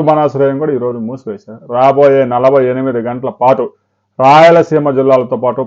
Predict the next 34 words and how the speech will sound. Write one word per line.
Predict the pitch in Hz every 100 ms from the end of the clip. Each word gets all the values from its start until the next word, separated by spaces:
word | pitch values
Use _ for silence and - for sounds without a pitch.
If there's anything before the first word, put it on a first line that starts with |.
| 120
ప్రకాశం, | 113 123 117 120
నెల్లూరు | 113 117 107
జిల్లాల్లో | 110 113 113
అతి | 104 110
భారీ | 117 127 131
వర్షాలు | 113 135 127
నమోదయ్యే | 131 127 135
అవకాశం | 131 139 -
ఉంది. | 156 147
గుంటూరు, | 135 131 135 123
పల్నాడు, | 123 127 127 123
ఎన్టీఆర్ | 120 120 123 117
కృష్ణా, | 113 113 143 143 139
ఉభయ | 113 131 120
గోదావరి | 123 123 123 120 110 107
జిల్లాల్లో | 113 117 113 110 107
కూడా | 139 151 - - _ _ - 135
మోస్తరు | 165 - 175 151
వర్షాలు | 147 - 151 147 131
కురిసే | 135 131 139
అవకాశం | 127 131 135 131 131
ఉంది. | 135 147
రైతు | 127 131 127
సోదరులు | 127 120 120 135 120
హార్వెస్టింగ్, | 120 123 123 120 143 127 110
వరి | 131 127
హార్వెస్టింగ్ | 117 117 113 - 143 113
చేయవద్దు, | 107 107 101 95 127 131 _ _ _ _ -
వరి | 143 147
నూర్పిడి | 131 113 147 147 113
ఆపండి. | 110 104 110 - 160
ఇప్పటికే | 170 160 165 160 _ _ _ 143
నూర్పిడి | 175 175 165 151
చేసిన | 147 135